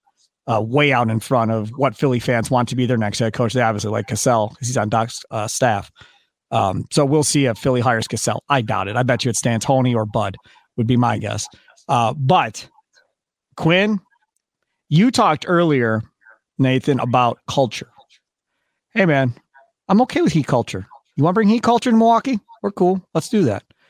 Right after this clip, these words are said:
Let, let's, let's be more physical. Let's have that mindset, uh, a little bit more change as to how we go about things. I'm totally fine with that.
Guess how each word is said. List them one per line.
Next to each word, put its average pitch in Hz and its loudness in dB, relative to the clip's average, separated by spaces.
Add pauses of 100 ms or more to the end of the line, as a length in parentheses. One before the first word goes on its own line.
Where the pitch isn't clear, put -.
(320)
Let, 147 0
let's, 156 0
let's 165 0
be 175 2
more 160 4
physical. 117 -2
Let's 143 0
have 160 2
that 143 2
mindset, 131 0 (560)
uh, 127 2
a 135 2
little 147 2
bit 147 0
more 139 2
change 139 0
as 131 0
to 135 0
how 139 2
we 127 -2
go 127 2
about 117 0
things. - -12
I'm 175 0
totally 151 0
fine 113 0
with 98 -4
that. 98 -4